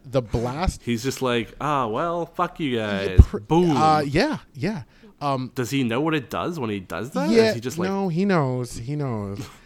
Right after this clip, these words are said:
Speaker 2: What an
Speaker 1: The
Speaker 2: asshole.
Speaker 1: blast.
Speaker 2: I, so there is no good guy then.
Speaker 1: There is none. No. There's just less bad
Speaker 2: <sighs>
Speaker 1: guys. So the bl-,
Speaker 2: Great.
Speaker 1: the blast obliterates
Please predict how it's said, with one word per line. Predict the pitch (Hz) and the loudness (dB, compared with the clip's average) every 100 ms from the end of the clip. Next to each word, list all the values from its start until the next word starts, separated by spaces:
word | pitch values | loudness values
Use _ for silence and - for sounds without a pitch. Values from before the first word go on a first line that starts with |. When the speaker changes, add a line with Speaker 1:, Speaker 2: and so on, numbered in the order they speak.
| - 143 110 - | -20 -20 -18 -14
Speaker 2:
What | 107 117 139 | -6 -4 -4
an | 92 92 | -6 -12
Speaker 1:
The | - 147 | -4 -2
Speaker 2:
asshole. | 127 - 127 | -2 -2 -2
Speaker 1:
blast. | 139 139 196 - - | -2 -2 -4 -4 0
Speaker 2:
I, | 156 | 2
so | 180 170 | 2 0
there | 175 | 2
is | - - | 0 2
no | 135 | 0
good | 117 - 117 | 0 -2 -4
guy | 101 101 98 | -2 -4 -2
then. | 92 90 | -4 0
Speaker 1:
There | 131 123 | 2 2
is | 113 | 0
none. | 101 87 90 - | -4 -10 -14 -12
No. | 117 87 90 _ | -10 -10 -12 _
There's | 131 123 | -6 -4
just | 131 120 | -4 -4
less | 123 117 | -2 0
bad | 120 110 | 0 -2
Speaker 2:
<sighs> | 101 | -2
Speaker 1:
guys. | 92 - - - - - - - | -6 -10 -14 -18 -20 -20 -12 0
So | 165 | 2
the | 120 | 2
bl-, | 113 147 | 0 -4
Speaker 2:
Great. | - 104 101 | -2 -2 0
Speaker 1:
the | |
blast | 135 131 147 175 190 - | 0 0 0 0 -2 -4
obliterates | 143 110 127 127 143 156 123 101 98 - | -8 -6 -6 -2 0 0 0 -2 -6 -12